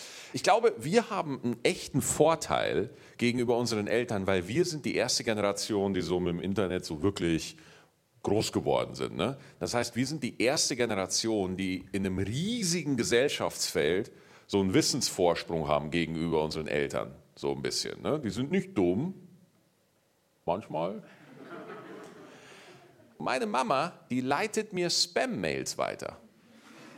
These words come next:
und fragt mich wirklich, ob wir nicht einen Scheich in der Familie hätten, der uns Millionen Dollar schuldet.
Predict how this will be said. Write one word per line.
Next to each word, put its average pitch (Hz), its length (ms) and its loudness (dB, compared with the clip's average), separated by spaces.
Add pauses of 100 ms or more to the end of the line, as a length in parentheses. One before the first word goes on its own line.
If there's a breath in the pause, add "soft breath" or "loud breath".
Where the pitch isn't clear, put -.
(1400 loud breath)
und 117 180 4
fragt - 500 -2
mich 131 340 -2
wirklich, - 640 2 (440 soft breath)
ob - 300 2
wir 185 160 6
nicht 180 280 -2
einen 143 140 2
Scheich 190 720 2
in 139 140 2
der 123 80 4
Familie 123 560 0
hätten, 90 440 -4 (600 loud breath)
der 147 260 4
uns 160 240 2
Millionen 156 760 4
Dollar 127 340 6
schuldet. 85 680 2